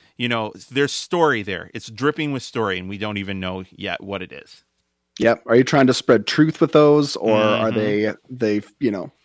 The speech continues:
Speaker 1: Whose
Speaker 2: false
Speaker 1: version?
Speaker 2: information?
Speaker 1: Whose
Speaker 2: Yeah,
Speaker 1: version of the
Speaker 2: exactly.
Speaker 1: truth, right? Um, you know, and so, uh, tier two, we go to agitator. Um, so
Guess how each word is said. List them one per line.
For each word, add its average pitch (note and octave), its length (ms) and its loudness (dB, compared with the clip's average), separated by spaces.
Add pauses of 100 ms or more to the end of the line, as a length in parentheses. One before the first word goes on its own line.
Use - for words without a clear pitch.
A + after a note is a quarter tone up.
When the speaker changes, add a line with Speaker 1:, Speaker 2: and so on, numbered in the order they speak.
(240)
Speaker 1:
Whose E3+ 260 -2
Speaker 2:
false B2+ 280 4
Speaker 1:
version? C3 120 -4
Speaker 2:
information? C#3+ 760 2
Speaker 1:
Whose F3 180 -2
Speaker 2:
Yeah, D3 120 4
Speaker 1:
version C3+ 300 2
of A2+ 120 0
the A2 80 -2
Speaker 2:
exactly. F2+ 60 -4 (140)
Speaker 1:
truth, F#2+ 200 -10
right? A#2+ 300 -2 (480)
Um, A#2 440 -2 (1200)
you C#3 120 0
know, C#3+ 160 2
and D3 200 -4
so, D3+ 420 2
uh, C3+ 300 0
tier F#3 260 -2
two, G3+ 260 -10
we G3 120 -10
go D3+ 160 0
to D3 140 -2
agitator. A2+ 760 -4
Um, G2+ 460 -6 (160)
so A#2+ 440 -4